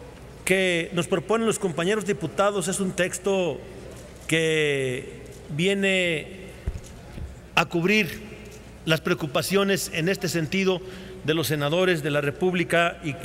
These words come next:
de la sociedad. Proporcionar asesoría y orientación sobre salud sexual y reproductiva. Yo recuerdo cuando ingresé a la secundaria en mil novecientos setenta y uno,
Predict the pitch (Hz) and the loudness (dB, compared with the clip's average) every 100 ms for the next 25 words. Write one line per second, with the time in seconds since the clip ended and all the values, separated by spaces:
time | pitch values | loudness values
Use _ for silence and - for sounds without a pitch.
0 | - 156 156 131 147 - 156 151 170 - | -2 2 2 2 -2 0 2 4 4 2
1 | - - - - - 165 185 - 165 214 | -14 -14 -14 -4 0 0 0 2 4 4
2 | 202 175 156 165 214 214 175 147 147 196 | 4 2 0 2 4 4 2 0 0 2
3 | 190 185 160 143 185 180 139 180 185 185 | 2 0 0 0 -2 -2 0 4 4 2
4 | - - - - 143 165 151 147 143 - | -6 -14 -8 -2 0 0 0 0 0 2
5 | 214 170 - - - - - - - - | 2 2 -2 -8 -14 -14 -14 -16 -16 -18
6 | - - - - - - - - - - | -16 -16 -16 -16 -16 -16 -16 -16 -18 -16
7 | - - 165 226 233 247 262 269 262 226 | -16 -4 0 2 4 6 8 10 10 10
8 | 196 - - - - - - - - - | 6 -2 -6 -4 -4 -6 -12 -14 -14 -16
9 | - - - 160 165 165 160 143 127 - | -16 -16 0 2 4 6 6 6 2 -4
10 | - - - - - - - 156 165 220 | -10 -12 -14 -14 -16 -8 0 2 6 6
11 | 240 180 - 160 190 226 214 226 202 202 | 6 4 2 4 6 6 6 4 6 4
12 | 202 202 170 143 147 156 220 190 175 | 4 2 2 2 2 4 4 4 2